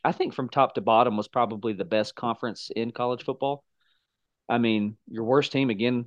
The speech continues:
I think we mentioned this on a previous show, that your worst team was Ohio, Iowa State,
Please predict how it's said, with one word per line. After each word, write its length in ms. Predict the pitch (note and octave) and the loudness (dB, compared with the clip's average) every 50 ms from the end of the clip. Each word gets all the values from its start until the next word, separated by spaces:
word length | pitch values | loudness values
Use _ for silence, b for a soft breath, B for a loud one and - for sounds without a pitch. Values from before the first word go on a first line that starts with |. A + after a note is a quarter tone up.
| - - | -6 -8
I 60 | - | -6
think 180 | - B2+ A#2 | -4 -4 -4
we 80 | A#2+ A#2+ | -2 -2
mentioned 320 | G#2+ A#2 A2 - A#2+ A2+ | -2 -2 -4 -4 -4 -4
this 100 | A2+ - | -4 -2
on 100 | B2 G#2+ | -2 -4
a 40 | G2+ | -4
previous 340 | - C3 C3 A#2 A2 A2+ - | -2 -2 -2 -2 -2 -2 -2
show, 380 | - - A2+ A2 A2+ A2+ A#2+ B2 G2+ | 0 0 2 2 2 2 0 0 0
that 220 | A2 G#2+ G#2 - - _ - | 2 2 2 0 -2 _ -8
your 120 | A#2+ A#2 | -4 0
worst 200 | B2+ B2+ B2+ - | 0 0 0 0
team 140 | C#3+ C#3 C3 | 0 0 0
was 240 | A2+ A2 - - - - | 0 -2 -4 -6 -2 2
Ohio, 320 | A2+ A2 A2+ B2 A#2 A2 - - | 2 4 4 4 4 4 4 4
Iowa 260 | A#2 B2 A#2+ A2 G#2 | 4 6 6 4 2
State, 540 | G#2 - - - D3 D3 B2+ A2 A2 A2 - | 0 -2 0 2 2 4 4 4 2 0 -4